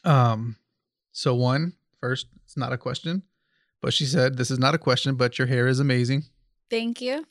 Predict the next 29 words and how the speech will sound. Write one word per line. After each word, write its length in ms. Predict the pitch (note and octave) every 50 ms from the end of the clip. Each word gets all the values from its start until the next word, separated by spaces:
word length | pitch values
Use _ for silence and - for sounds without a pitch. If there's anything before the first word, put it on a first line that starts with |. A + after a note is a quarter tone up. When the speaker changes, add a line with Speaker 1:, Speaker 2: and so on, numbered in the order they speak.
| - - -
Speaker 2:
I 60 | A#3
appreciate 480 | A3+ - - A3 A3+ G#3+ - A3 A3 A#3
it. 140 | B3 A#3+ B3
It's 140 | A#3+ - A3+
very 240 | A#3+ A#3+ A3+ A3+
nappy. 440 | A3 G#3 G3 G#3+ - - A#3+ B3 - _ _
Speaker 1:
<laughs> 960 | - - - - - G#3+ - - G3+ - - - E3+ - - - - - - _
Speaker 2:
Probably 220 | - G#3+ G#3+ A3
has 160 | A3 G#3+ G3+
boogers 320 | G3 - G3+ G#3 G#3 G#3 G#3+
in 100 | G#3+ G#3+
it 140 | G#3+ F#3 - _
from 120 | - G#3 G#3
teaching. 460 | - A3 G#3+ - - G#3+ A3 A3+ A#3 _ _ _ _ _ _ _ _ _ - - - - -
Speaker 1:
Um, 480 | D#3+ C3 B2 A#2+ A#2+ A#2 A2+ A#2+ A#2 - _ _ _ - - _ _ _ _ _ _ _ _ _ _ - - _ _
"You 80 | D3 B2+
didn't 240 | C3+ B2+ C#3 D3+ C3
do 80 | C#3+ C3+
this 140 | C#3+ C#3+ -
for 160 | - E3 D#3
me." 300 | C#3 B2+ B2+ C3 D3+ - - _ _ _ -
Wow. 340 | C3 A#2+ A#2+ B2 B2 B2+ - _ _ _ _ _ _ _ _ _ _ _
It's 100 | _ - -
Eric 240 | C#3 B2+ B2 B2 -
being 160 | B2 A#2+ B2
a 40 | B2
hater. 260 | B2+ B2+ C#3 C3 B2 -
Speaker 2:
Of 120 | A3 -
course. 480 | - - G#3 G3+ G3+ - - - - -